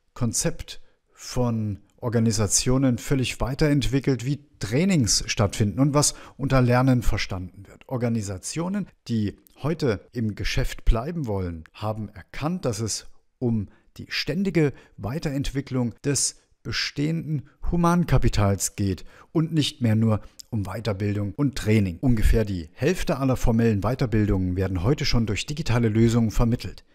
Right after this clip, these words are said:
In vielen Fällen haben diese neuen Werkzeuge traditionelle Lernformen abgelöst, also Präsenzlernen und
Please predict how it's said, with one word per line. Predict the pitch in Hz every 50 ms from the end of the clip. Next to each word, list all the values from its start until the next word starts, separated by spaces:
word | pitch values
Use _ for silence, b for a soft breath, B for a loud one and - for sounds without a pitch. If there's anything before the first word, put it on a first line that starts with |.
| b b b b b b
In | - 135 113
vielen | - - 196 196 180
Fällen | 151 - 147 147 147 135 113
haben | 110 113 110 101
diese | 117 143 131 135
neuen | 117 107 107 107 98 95
Werkzeuge | 120 127 127 - - - 117 107 110 98 -
traditionelle | - - 147 151 160 156 - - 131 117 110 107 101 92
Lernformen | 92 92 92 95 104 120 135 127 - - - 131 131 135 143 147 147 b b b b b b b b b
abgelöst, | 151 151 - - - 113 92 85 80 78 - - -
also | - 120 110 101 98
Präsenzlernen | - - - 107 92 - 104 117 143 147 - - 127 120 120 120 120 117
und | 104 95 90 -